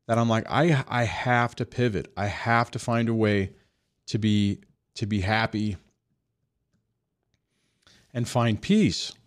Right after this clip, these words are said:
And I started making that transition. And I started feeling outstanding. I was so grateful for my career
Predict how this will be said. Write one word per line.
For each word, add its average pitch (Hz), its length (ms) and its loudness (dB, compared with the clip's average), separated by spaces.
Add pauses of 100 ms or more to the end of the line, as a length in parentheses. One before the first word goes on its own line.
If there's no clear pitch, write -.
(140)
And 117 120 -2
I 123 100 2
started 156 560 4
making 123 500 2
that 107 400 0
transition. 107 800 -2 (640)
And 127 140 -6
I 180 140 0
started 143 500 0
feeling 135 520 -2 (300)
outstanding. 160 1700 0 (3500)
I 117 160 0
was 131 140 4
so 160 300 4
grateful 147 500 2
for 120 600 4 (960)
my 113 300 2
career 110 760 2